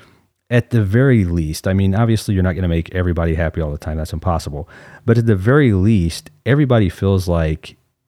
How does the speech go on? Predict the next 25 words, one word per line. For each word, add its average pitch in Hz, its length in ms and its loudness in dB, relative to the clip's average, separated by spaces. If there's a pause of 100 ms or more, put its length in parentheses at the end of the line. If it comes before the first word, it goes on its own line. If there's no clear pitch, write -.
(200)
you're 135 200 2
looking 117 300 4
out 92 180 0
for 90 180 0
their, 87 640 2 (260)
their 95 240 0
good 92 240 2
and 85 120 2
their 82 140 0
interest 85 420 -6
as 76 120 -8
well. 80 280 -2
It's - 180 -10
not 87 160 -2
just 92 220 -6
like 85 160 -2
this - 180 -6 (160)
onslaught 90 720 -4
of, 85 420 -4 (300)
if 98 160 -2
the 87 80 -2
left's 92 280 0
in 87 140 0
power, 85 460 0
that, 82 320 -2